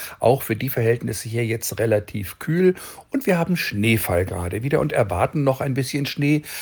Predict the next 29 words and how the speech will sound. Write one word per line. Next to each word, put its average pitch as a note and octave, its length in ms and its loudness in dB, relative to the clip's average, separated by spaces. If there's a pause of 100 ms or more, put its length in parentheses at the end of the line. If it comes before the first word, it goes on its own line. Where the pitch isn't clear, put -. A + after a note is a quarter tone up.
(160)
Zwischendurch F3 760 2
aber A#2 300 2
immer G3+ 420 4
wieder B2 520 0
Sonne. G#2+ 420 2
Sonne G3 380 2
und C3 180 0
Schnee, C3+ 380 0
eigentlich C3 560 -2
ist - 160 -6
das B2 120 -6
eine A#2+ 80 -6
ideale A#2 440 0
Situation. A#2+ 760 0 (360)
Aber C3 320 4
es - 340 -2
ist, - 320 -2
das A2+ 140 0
muss B2 160 -2
man A2 100 0
zusammenfassen, A#2 800 0 (280)
eine A2+ 180 4
extrem C#3+ 720 0
kalte A#2+ 400 0
Klimaerwärmung, G2+ 840 0
die G2 120 -6
wir G2 80 -2
hier F#2 180 -4
verspüren. - 580 -8